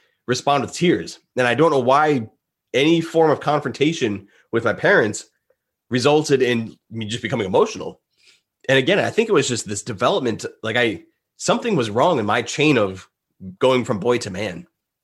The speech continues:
You know, there's, there's a break in that link somewhere, or there was.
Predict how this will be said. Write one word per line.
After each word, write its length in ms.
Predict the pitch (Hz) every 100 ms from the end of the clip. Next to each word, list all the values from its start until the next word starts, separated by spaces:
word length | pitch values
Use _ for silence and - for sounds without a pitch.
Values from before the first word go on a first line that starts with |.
| _
You 80 | 117
know, 60 | 117
there's, 180 | 151 135
there's 200 | 139 127
a 60 |
break 380 | 98 110 147 165
in 60 | 113
that 160 | 95
link 200 | 120 151
somewhere, 460 | - 170 101 92 - _ _
or 80 | 113
there 120 | 107
was. 380 | 101 151 90 -